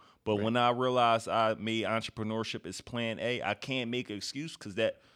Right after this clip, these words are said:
Speaker 1: Amex bill won't get paid at the end of the month. The car note won't get paid. My family won't eat. So you have to remove excuses. So
Speaker 2: Mm-hmm.
Speaker 1: I would just say get out of your own way. And that's another thing.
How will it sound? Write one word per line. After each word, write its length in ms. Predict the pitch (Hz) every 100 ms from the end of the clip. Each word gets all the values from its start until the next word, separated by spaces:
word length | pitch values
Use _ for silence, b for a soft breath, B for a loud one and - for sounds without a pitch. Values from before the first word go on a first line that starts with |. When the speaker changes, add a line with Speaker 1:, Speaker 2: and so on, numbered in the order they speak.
| b b b _ -
Speaker 1:
Amex 440 | 127 127 120 104
bill 220 | 113 135
won't 200 | 127 123
get 160 | 120 120
paid 220 | 143 127
at 140 | 123 -
the 60 |
end 120 | 123
of 60 | 127
the 60 | 131
month. 240 | 123 123
The 80 | 104
car 280 | - 139 127
note 180 | 123
won't 220 | 123 123 123
get 140 | 123
paid. 240 | 139 127 120
My 120 | 98
family 340 | - 123 120
won't 260 | 120 117 113
eat. 200 | 131 131
So 340 | - 104 95 b b
you 120 | - 113
have 280 | 110 135 -
to 80 | 123
remove 400 | 113 113 117 107
excuses. 640 | 95 - 117 135 - 85
So 280 | - 92 87
Speaker 2:
Mm-hmm. 260 | 95 87 87 -
Speaker 1:
I 80 |
would 100 | 104
just 140 | 113 -
say 180 | 110 101
get 300 | 78 107 110
out 160 | 113 113
of 60 |
your 180 | 98 101
own 340 | 90 107 104 95
way. 180 | 117
And 80 | 92
that's 180 | 95 -
another 300 | 78 98 117
thing. 300 | 95 87 82